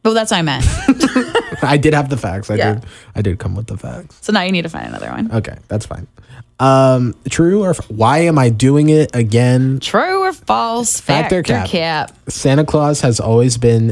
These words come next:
Speaker 2: depicted as a jolly fella in a red suit.
Speaker 1: Cap.
Speaker 2: It is cap.
Speaker 1: Colin Kaepernick.
Speaker 2: It is cap. The modern image of Santa in red was devised by Coca-Cola in nineteen thirty-one
Speaker 1: Of course.
Speaker 2: as an advertising
Speaker 1: <gasps>
Speaker 2: campaign.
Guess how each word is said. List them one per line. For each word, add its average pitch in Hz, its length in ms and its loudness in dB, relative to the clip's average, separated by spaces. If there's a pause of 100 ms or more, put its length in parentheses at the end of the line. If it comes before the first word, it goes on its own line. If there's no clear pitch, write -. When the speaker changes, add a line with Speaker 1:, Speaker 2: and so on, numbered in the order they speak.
Speaker 2:
depicted 110 540 0
as 110 200 -4
a 101 80 -2
jolly 101 340 0
fella 98 360 -2
in 101 100 -6
a 95 60 -4
red - 220 -6
suit. - 280 -6 (1700)
Speaker 1:
Cap. - 320 -8 (1400)
Speaker 2:
It 101 120 -8
is - 140 -10
cap. - 240 -10
Speaker 1:
Colin 170 220 -2
Kaepernick. 151 400 -4
Speaker 2:
It 104 100 -4
is 98 140 -4
cap. - 280 -10 (360)
The 131 100 2
modern 135 380 4
image 127 380 2
of 110 340 0
Santa 120 420 0
in 117 140 2
red 104 260 2
was 104 280 0
devised 107 500 0
by 104 100 0
Coca-Cola 117 960 0
in 113 160 0
nineteen 113 420 0
thirty-one 113 640 4
Speaker 1:
Of 107 120 2
course. - 20 0
Speaker 2:
as 110 160 2
an 117 180 0
advertising 104 680 -2
Speaker 1:
<gasps> 269 100 0
Speaker 2:
campaign. 104 560 -2